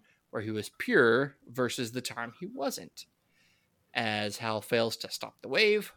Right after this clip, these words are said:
Hunter realizes how similar this is to another case in history. As both Hunter and Hal get overtaken by the entropy, Hunter tells Wave Rider to check the chronoscopes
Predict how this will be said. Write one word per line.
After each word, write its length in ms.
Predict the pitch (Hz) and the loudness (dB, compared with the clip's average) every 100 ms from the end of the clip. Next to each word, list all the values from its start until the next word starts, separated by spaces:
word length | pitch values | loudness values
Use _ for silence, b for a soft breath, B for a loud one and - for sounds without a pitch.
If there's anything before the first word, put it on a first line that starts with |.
| _ | _
Hunter 300 | - 139 135 | -8 -4 -4
realizes 580 | 131 131 123 120 117 110 | -2 0 0 -2 -4 -8
how 120 | 113 | -10
similar 580 | - - 143 131 127 127 | -8 -6 -4 -2 0 0
this 220 | 120 - | -2 -4
is 320 | 123 117 - - | -4 -2 -6 -8
to 120 | 120 | -14
another 280 | 110 113 101 | -12 -12 -12
case 280 | - - 95 | -14 -14 -10
in 60 | |
history. 520 | 120 143 - 65 60 b b b b b b | -4 -4 -4 -12 -16 b b b b b b
As 160 | - 110 | -4 -2
both 280 | 120 110 - | 0 -2 -2
Hunter 280 | 135 123 120 | -4 -2 -2
and 80 | |
Hal 220 | 110 117 113 | 0 2 2
get 160 | - | 0
overtaken 500 | 117 113 - 117 113 | -2 -4 -4 -4 -2
by 140 | 110 110 | 0 0
the 120 | 113 | 0
entropy, 500 | 113 120 110 120 113 | -2 -4 -4 -2 -2
Hunter 280 | 117 117 120 | -2 -4 -4
tells 280 | 120 113 | -2 -2
Wave 240 | 113 113 110 | 2 2 2
Rider 400 | 113 110 113 B B B _ | 0 0 -2 B B B _
to 100 | - - | -14 -6
check 320 | - 185 - | -2 -2 -4
the 60 | |
chronoscopes 800 | 190 - 120 117 - 123 117 - | -6 -4 -4 -4 -2 -2 -4 -10